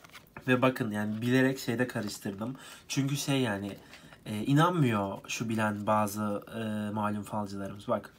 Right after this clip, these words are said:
Kupa Şövalyesi geldi. Bir zaferin var, zorlu olacak ve sonunda kazanamayacaksın.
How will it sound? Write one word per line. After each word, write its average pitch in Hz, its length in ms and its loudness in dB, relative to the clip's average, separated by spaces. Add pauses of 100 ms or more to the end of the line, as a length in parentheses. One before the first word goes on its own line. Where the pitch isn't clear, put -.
Kupa 147 200 -2
Şövalyesi 127 500 2
geldi. 95 280 -2 (340)
Bir 139 60 4
zaferin 143 480 6
var, 143 260 2 (100)
zorlu 113 460 2
olacak 143 460 4 (400)
ve 135 220 6
sonunda 127 360 2
kazanamayacaksın. 107 1000 -2